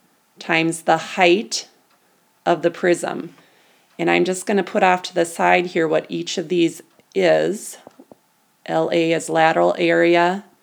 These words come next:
and I believe you have this at the bottom of your note sheet. P is the perimeter of the base,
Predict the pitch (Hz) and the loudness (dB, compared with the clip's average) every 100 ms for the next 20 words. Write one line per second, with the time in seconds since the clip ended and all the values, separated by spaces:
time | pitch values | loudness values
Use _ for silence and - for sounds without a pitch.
0 | _ _ _ _ _ _ _ - 160 156 | _ _ _ _ _ _ _ -10 -8 -4
1 | 165 190 208 202 190 175 160 175 170 165 | -2 -2 -2 -2 2 2 4 0 0 -4
2 | 170 160 151 160 180 175 185 170 151 - | -4 -2 0 2 0 -2 -2 0 -2 -6
3 | - 165 170 - 170 165 165 165 165 - | -4 -4 -6 -6 -2 0 0 -2 -8 -6
4 | 175 165 170 175 170 170 160 160 196 - | -4 -2 0 0 0 -2 0 0 0 -4
5 | - | -14